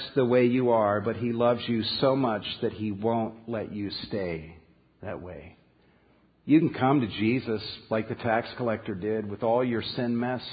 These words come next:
and repentance and cry out to Him for mercy. God will take you just as you are, but He loves you so much that He absolutely refuses to let you stay that way.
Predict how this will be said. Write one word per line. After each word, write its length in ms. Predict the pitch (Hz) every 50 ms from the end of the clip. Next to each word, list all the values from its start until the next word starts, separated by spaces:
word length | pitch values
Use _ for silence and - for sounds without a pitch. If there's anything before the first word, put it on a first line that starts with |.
| - - - - - - - - -
and 140 | - 113 107
repentance 580 | 101 107 113 123 127 123 - 143 135 135 123 - - - - - - - _ _ -
and 100 | 101 95
cry 260 | - - 131 120 127
out 180 | 131 127 123 -
to 40 | 120
Him 260 | 110 120 120 117 110
for 100 | - 107
mercy. 560 | 101 110 123 135 120 - - 147 143 143 135 - - - - - - -
God 220 | 98 117 117 151 156
will 100 | 127 - -
take 240 | 120 117 113 113 113
you 140 | 120 117 110
just 300 | 110 117 113 101 - -
as 120 | 113 107
you 220 | 117 123 117 113 107
are, 160 | 104 98 95
but 160 | 92 104 98
He 140 | 101 107 107
loves 260 | 110 110 110 107 104 -
you 120 | 113 104 101 - - -
so 180 | - 120 117 120
much 260 | 120 117 104 92 85 - -
that 100 | - 92
He 180 | 90 95 104 101 -
absolutely 800 | 110 113 107 101 - - 135 127 123 113 107 104 - 107 104 101
refuses 640 | 101 98 95 - - - 110 104 104 92 107 107 104 101 -
to 80 | 101
let 260 | 90 90 95 95 -
you 160 | - 104 98 98 - - -
stay 520 | - 95 87 85 80 78 73 78 85 - _ _ _ _ _ _ _ _ _ _ _ _ _ _ -
that 220 | 107 95 73 -
way. 320 | 98 90 82 82 76 78